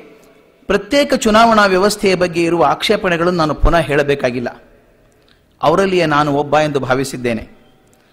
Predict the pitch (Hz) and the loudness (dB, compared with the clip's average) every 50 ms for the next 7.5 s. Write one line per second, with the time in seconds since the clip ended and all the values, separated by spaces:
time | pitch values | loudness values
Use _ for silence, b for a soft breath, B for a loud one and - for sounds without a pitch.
0 | b b b b b b b - 147 165 180 180 180 170 175 175 - 269 254 220 | b b b b b b b -2 0 2 4 4 2 2 2 0 0 0 2 4
1 | 160 170 202 - - - - - 170 269 247 254 254 233 220 190 196 185 - 220 | 4 4 2 0 -4 -8 -10 -8 0 2 2 2 2 0 0 -2 -2 -2 -2 -2
2 | - - 175 170 165 180 202 220 233 220 208 170 160 175 190 202 139 143 165 175 | -2 -2 -4 -4 0 0 2 2 2 2 2 2 2 2 0 -2 0 0 0 2
3 | 165 143 135 127 123 107 - - - - _ _ b b b b b b b b | 2 2 2 0 -4 -10 -12 -18 -20 -20 _ _ b b b b b b b b
4 | b b - - - 160 202 262 240 - 285 277 240 254 220 220 226 208 208 202 | b b -10 -4 0 2 2 2 2 2 2 2 2 2 2 2 2 2 0 0
5 | 196 196 185 180 170 170 170 165 - 226 226 226 226 214 - 160 160 180 180 214 | 2 2 0 0 0 -2 -4 0 0 0 0 0 -4 -4 0 2 2 2 2 0
6 | 202 202 190 190 190 180 180 185 180 180 180 180 170 165 160 151 135 143 160 202 | 0 0 0 0 0 2 2 0 0 -2 -2 -2 -2 -2 0 -2 -2 -2 -2 -2
7 | 208 175 165 156 151 143 135 135 123 | 0 0 2 2 2 2 0 0 -2